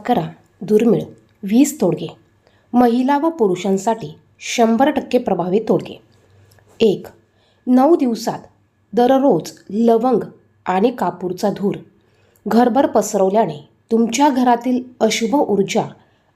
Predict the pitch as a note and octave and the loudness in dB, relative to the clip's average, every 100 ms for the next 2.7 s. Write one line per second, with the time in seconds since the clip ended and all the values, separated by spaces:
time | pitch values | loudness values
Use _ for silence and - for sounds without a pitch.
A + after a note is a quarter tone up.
0 | - A3 A#3+ D4 G#3+ - G#3 G3+ G#3 G3 | -2 0 2 4 2 2 0 0 0 -2
1 | - A#3+ F#3+ F#3 E3+ E3 - - _ _ | 0 2 4 2 2 -6 -10 -16 _ _
2 | _ _ _ _ - C4 | _ _ _ _ -2 0